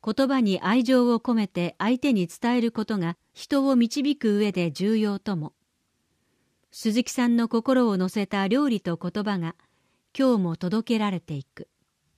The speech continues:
東京マイスターウェブサイト、エイチティーティーピーコロン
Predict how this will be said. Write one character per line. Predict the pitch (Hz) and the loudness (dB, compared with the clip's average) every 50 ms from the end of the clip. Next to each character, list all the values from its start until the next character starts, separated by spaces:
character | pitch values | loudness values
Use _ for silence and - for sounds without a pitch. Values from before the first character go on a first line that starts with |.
| _ _ _ _ _ _ _ _ _ _ _ _ _ _ _ _ _ _ _ _ _ _ _ _ | _ _ _ _ _ _ _ _ _ _ _ _ _ _ _ _ _ _ _ _ _ _ _ _
東 | - 247 285 269 | 2 2 2 2
京 | - 294 277 269 | 2 2 2 4
マ | 240 233 233 240 | 4 2 2 0
イ | |
ス | 226 - - | -2 -4 -4
タ | - 175 170 165 156 156 - - _ _ _ _ _ | -4 -4 -2 -4 -4 -6 -8 -12 _ _ _ _ _
ー | 175 | -2
ウ | 196 | -2
ェ | 196 214 | 0 0
ブ | 226 269 254 | 2 0 -2
サ | - - - 226 | -2 -4 -6 -4
イ | 202 165 | -4 -6
ト、 | - _ - 156 - _ _ _ _ _ _ _ _ _ _ _ _ _ _ _ _ - | -8 _ -12 -14 -14 _ _ _ _ _ _ _ _ _ _ _ _ _ _ _ _ -4
エ | 208 226 | -2 0
イ | 269 | 0
チ | 254 - - | 0 -2 -2
テ | - 262 | 0 0
ィ | 254 | 0
ー | 240 | 2
テ | - 240 | 2 0
ィ | 233 | 0
ー | 226 - | 0 0
ピ | - 226 220 | 0 -2 -2
ー | - | -2
コ | - 233 214 | -2 -4 -2
ロ | 190 | -2
ン | 160 151 143 - | -4 -4 -6 -10